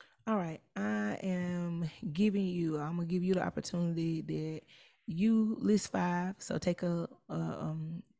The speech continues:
take thirty seconds. I want you to list your five, and I'm gonna list my five, and we can, um, then we'll bring it all together.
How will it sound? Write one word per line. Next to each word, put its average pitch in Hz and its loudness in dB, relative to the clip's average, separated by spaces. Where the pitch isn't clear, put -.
take 185 2
thirty 180 8
seconds. - 0
I - -4
want 175 2
you 170 4
to 196 6
list 185 4
your 190 6
five, 160 0
and 165 2
I'm 156 2
gonna 175 2
list 190 4
my 180 2
five, 151 -2
and 156 0
we 160 0
can, - -2
um, 156 -6
then 165 2
we'll 160 2
bring 160 -2
it 160 0
all 156 0
together. 151 -4